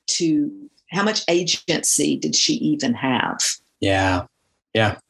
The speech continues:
Speaker 2: Which
Speaker 1: And that's the story of many, many, many, many Pentecostal women, wives, ministers' wives of this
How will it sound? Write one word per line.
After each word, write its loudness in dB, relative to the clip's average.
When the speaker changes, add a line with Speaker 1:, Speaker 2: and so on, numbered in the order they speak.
Speaker 2:
Which 2
Speaker 1:
And -6
that's -4
the -4
story 0
of -2
many, 0
many, 0
many, 2
many 0
Pentecostal 0
women, 0
wives, 0
ministers' 0
wives 0
of 0
this 0